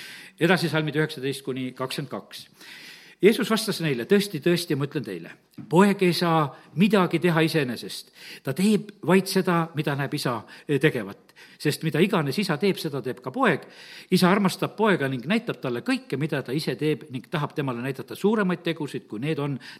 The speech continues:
nõnda et te seda panete imeks." Ja vaata,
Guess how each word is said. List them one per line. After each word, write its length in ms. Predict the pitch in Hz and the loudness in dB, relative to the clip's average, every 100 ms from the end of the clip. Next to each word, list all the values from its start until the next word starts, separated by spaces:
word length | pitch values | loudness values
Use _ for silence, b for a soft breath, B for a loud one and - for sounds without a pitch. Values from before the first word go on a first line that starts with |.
| - | -6
nõnda 280 | 139 139 139 | -4 -2 -6
et 120 | 139 | -6
te 100 | 127 | -8
seda 240 | 117 135 | -6 -8
panete 500 | 117 117 135 - 147 - | -6 -6 -6 -8 -8 -6
imeks." 440 | 147 120 - - - _ B B B 151 | -4 -4 -8 -18 -20 _ B B B 2
Ja 80 | |
vaata, 280 | 165 185 135 | 4 4 -4